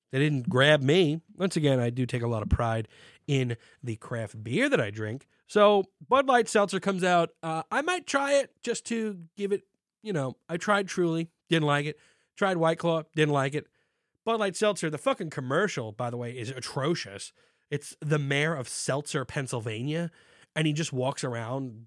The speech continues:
doing dumb mayor politician shit, signing like a baby, stupid, dumb shit. And he's like, "Here at Seltzer, it's good. And you have phones open and you could talk about Seltzer." Dude,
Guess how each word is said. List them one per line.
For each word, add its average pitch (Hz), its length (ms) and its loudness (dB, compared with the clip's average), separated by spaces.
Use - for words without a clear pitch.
doing 131 480 -4
dumb 151 480 0
mayor 131 480 -4
politician 131 720 -6
shit, 110 400 -10
signing 135 500 -2
like 131 140 -2
a 113 60 -4
baby, 120 540 -4
stupid, 131 680 -4
dumb 127 260 -2
shit. 123 360 -4
And 135 80 -4
he's 135 120 0
like, 120 160 -2
"Here 220 240 2
at 175 100 -2
Seltzer, 202 440 0
it's 135 220 -4
good. 165 340 0
And 110 220 -6
you 156 240 2
have 147 140 -4
phones 202 400 0
open 127 420 -4
and 135 240 0
you 156 160 2
could 143 180 -2
talk 160 220 0
about 156 240 -2
Seltzer." 180 360 -6
Dude, 160 440 2